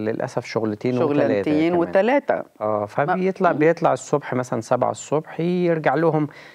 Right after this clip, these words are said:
Speaker 1: تمانية تسعة بالليل، بس راجع خلصان.
Speaker 2: جميل.
Speaker 1: يعني راجع ما فيهوش،
Speaker 2: جميل.
Speaker 1: ما فيهوش، مش عاي-، مش عايز، يعني هاكل لقمة ويترمي ينام ع-،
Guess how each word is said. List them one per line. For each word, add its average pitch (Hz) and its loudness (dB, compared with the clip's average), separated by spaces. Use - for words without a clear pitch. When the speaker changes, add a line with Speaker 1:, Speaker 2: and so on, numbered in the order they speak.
Speaker 1:
تمانية 147 2
تسعة 160 2
بالليل، 135 0
بس 160 -2
راجع 170 4
خلصان. 110 -2
Speaker 2:
جميل. 117 -8
Speaker 1:
يعني 117 -2
راجع 139 2
ما 123 0
فيهوش، 123 -2
Speaker 2:
جميل. 131 -2
Speaker 1:
ما 113 0
فيهوش، 143 0
مش 127 -2
عاي-، 147 2
مش 120 0
عايز، 147 4
يعني 117 -2
هاكل 139 0
لقمة 170 0
ويترمي 135 0
ينام 123 0
ع-، 113 -2